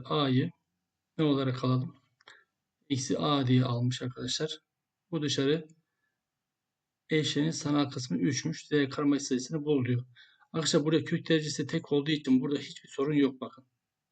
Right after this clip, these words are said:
Şimdi sorun burada. Eksi A diyor. Şimdi arkadaşlar bu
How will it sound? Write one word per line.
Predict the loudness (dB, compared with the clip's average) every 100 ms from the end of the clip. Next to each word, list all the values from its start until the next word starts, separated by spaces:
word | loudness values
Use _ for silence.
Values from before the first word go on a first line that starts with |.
| _ _ _ _ _ _ _ _
Şimdi | -4 2 2 2 -2 -14
sorun | -2 0 2 4
burada. | 4 4 2 0 _ _ _ _ _ _ _ _ _ -2
Eksi | -2 -2 -2
A | 2 2 2
diyor. | 0 0 _ _ _ _ _ _ _ _ _ _ _ _
Şimdi | -4 0
arkadaşlar | 2 2 2 2 0
bu | -2 -4